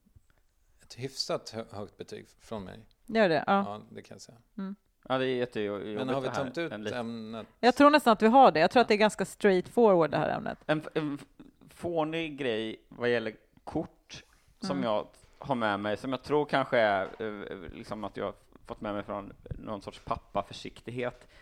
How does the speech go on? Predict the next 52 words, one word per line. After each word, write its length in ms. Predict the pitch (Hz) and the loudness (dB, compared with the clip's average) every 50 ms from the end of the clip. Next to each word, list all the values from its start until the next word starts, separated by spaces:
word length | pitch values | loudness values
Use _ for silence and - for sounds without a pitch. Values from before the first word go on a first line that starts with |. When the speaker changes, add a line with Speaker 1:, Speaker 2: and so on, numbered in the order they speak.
| - _ - | -20 _ -6
Speaker 3:
Det 160 | 120 123 123 | -2 2 2
är 60 | 117 | 2
att 140 | 110 - - | 2 0 -4
så 80 | - | -4
här, 180 | 107 104 95 - - _ _ _ _ _ _ - 110 107 107 107 107 107 110 110 110 110 | -4 -4 -4 -6 -12 _ _ _ _ _ _ -8 -6 -4 -2 -2 -2 -2 -4 -4 -4 -6
eh, 60 | 107 - - _ | -8 -10 -8 _
man 100 | - 131 | -4 -2
får 160 | - - 160 156 | -2 0 0 0
ju, 40 | |
som 160 | 151 - 185 165 | 2 0 0 0
du 80 | 160 | 0
säger, 120 | 143 139 135 | 0 0 -2
man 120 | 139 147 | -2 -2
får 180 | - 156 156 151 | -2 -2 -2 0
ju 80 | 147 | 0
nya 240 | 151 151 139 131 123 | -2 -2 0 0 -2
kort 160 | - 127 123 | -2 -2 -4
hela 140 | 135 117 107 | -2 -2 -2
tiden 360 | - - 117 113 104 113 117 | 0 0 -2 -2 -2 -4 -6
för 140 | - - 117 | -4 -4 -4
att 120 | 110 - | -4 -2
de 360 | - 110 101 98 98 104 120 - | 0 -2 -2 -2 -4 -8 -12 -14
slutar 300 | - - 120 110 - - | -10 -6 -4 -4 -4 -4
funka, 360 | 95 - 117 98 95 - - - | -8 -8 -8 -10 -10 -10 -12 -12
liksom. 320 | - - - 123 131 147 - _ _ _ _ _ - | -10 -8 -8 -8 -8 -8 -10 _ _ _ _ _ -8
Speaker 2:
Mm. 300 | - 196 190 190 190 190 - _ _ _ - | -6 -4 -4 -4 -6 -8 -10 _ _ _ -6
Speaker 3:
Eh, 180 | 107 107 107 | -4 -4 -4
och 160 | - - 127 | -2 -2 0
då 60 | 123 120 | 2 2
är 40 | |
det 60 | 110 101 | 2 2
så 100 | - 101 | 0 -2
här, 60 | 101 120 | 0 2
"Ja, 220 | 151 170 170 165 | 2 2 2 2
här 160 | 170 180 175 | 0 0 0
är 40 | 156 | 0
ditt 160 | 147 147 143 - | -2 -4 -4 -2
nya 160 | 127 117 113 | -2 -2 -2
kort. 440 | - - 165 160 - - - - - - - - | 0 0 -4 -4 -4 -10 -18 -18 -18 -20 -18 -12
Ditt 140 | - 135 - | -12 -8 -2
gamla 340 | - 147 131 120 110 113 120 | 0 0 0 2 0 -2 0
kan 180 | - 131 117 | 0 0 -2
du 80 | 107 98 | -2 -2
slänga 380 | - 110 101 95 95 90 85 82 | -4 -4 -6 -6 -6 -8 -8 -8
bara, 140 | 65 64 | -8 -8
liksom. 320 | - - - - - - - - | -10 -10 -12 -14 -14 -14 -12 -8
Det 160 | - 113 104 | -4 -4 -4
funkar 280 | - 107 95 92 - | -4 -6 -8 -6 -8
inte 140 | 90 - 98 | -8 -8 -8
längre. 260 | 92 85 76 67 - - - - | -10 -10 -12 -14 -16 -18 -18 -18
Glöm 320 | 117 110 110 107 98 95 | -10 -6 -4 -4 -4 -4
det." 160 | - - 120 | -8 -10 -12